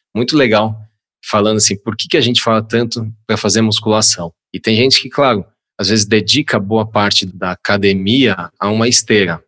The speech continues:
a ficar andando na esteira ou até correndo numa esteira ou numa bike. Mas talvez boa parte disso deveria ser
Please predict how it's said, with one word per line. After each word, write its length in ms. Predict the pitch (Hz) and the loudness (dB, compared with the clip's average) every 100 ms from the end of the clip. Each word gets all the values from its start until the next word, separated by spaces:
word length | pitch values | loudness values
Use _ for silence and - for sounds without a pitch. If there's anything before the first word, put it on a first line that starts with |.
| _ | _
a 60 | 92 | -10
ficar 300 | - - 107 | -8 -2 0
andando 360 | 104 101 98 | 0 0 -2
na 120 | 92 | -2
esteira 340 | 87 - 107 101 | -4 0 0 2
ou 80 | 98 | 0
até 180 | - | -2
correndo 440 | 147 165 113 110 104 | -2 0 0 0 -2
numa 180 | 95 95 | -4 -4
esteira 300 | - 98 98 | -4 -2 -2
ou 60 | |
numa 200 | 92 95 | -2 -4
bike. 320 | 95 85 85 - | -4 -4 -10 -12
Mas 180 | - 101 | -6 -4
talvez 600 | - 104 98 113 - - - 104 - | -2 0 0 0 0 -4 -8 -20 -18
boa 320 | 101 113 156 | -4 0 0
parte 380 | 151 110 98 - | 0 -2 0 -2
disso 260 | 110 - | -2 -2
deveria 360 | - 104 107 104 | -2 -2 0 0
ser 340 | - 104 107 | 0 0 -4